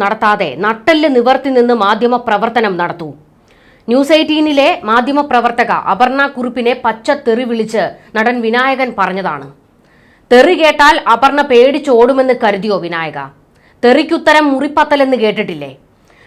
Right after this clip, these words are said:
വിനായകൻ സാറിന്റെ കരണം പൊട്ടിച്ചു വിട്ടിട്ടുണ്ട്, അമ്മാതിരി മറുപടി കൊടുത്തിട്ടുണ്ട് അപർണ. നാളിതുവരെ ദളിതർക്ക് വേണ്ടി ഒരു സമരമോ മുദ്രാവാക്യമോ വിളിച്ചിട്ടില്ലാത്ത, സ്വന്തം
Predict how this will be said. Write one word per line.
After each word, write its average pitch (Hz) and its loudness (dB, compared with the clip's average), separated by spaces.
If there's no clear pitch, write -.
വിനായകൻ 330 2
സാറിന്റെ 302 4
കരണം 294 4
പൊട്ടിച്ചു 294 -4
വിട്ടിട്ടുണ്ട്, 226 -4
അമ്മാതിരി 294 2
മറുപടി 277 2
കൊടുത്തിട്ടുണ്ട് 226 -2
അപർണ. 175 -6
നാളിതുവരെ 311 4
ദളിതർക്ക് 302 2
വേണ്ടി 277 2
ഒരു 240 2
സമരമോ 240 0
മുദ്രാവാക്യമോ 269 2
വിളിച്ചിട്ടില്ലാത്ത, 220 -2
സ്വന്തം 294 2